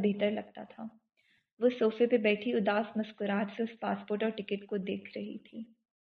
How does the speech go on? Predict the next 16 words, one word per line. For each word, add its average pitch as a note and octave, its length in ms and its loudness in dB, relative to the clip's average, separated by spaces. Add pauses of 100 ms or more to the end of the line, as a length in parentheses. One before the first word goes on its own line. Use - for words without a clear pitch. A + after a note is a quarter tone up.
(160)
فلائٹ A3 340 4
کل A#3+ 180 0
رات G#3 280 -2
کی A3 120 -10
تھی۔ A3 260 -14 (640)
اس A3 180 -6
نے A#3 60 4
ایڈم A3 400 2 (120)
اور A3+ 100 2
داتن G3 400 -2
کو A3 120 -6
پرسوں G#3 380 0
کا G#3 100 -2
وقت F#3+ 320 -4
بتایا - 400 -12
تھا۔ - 140 -16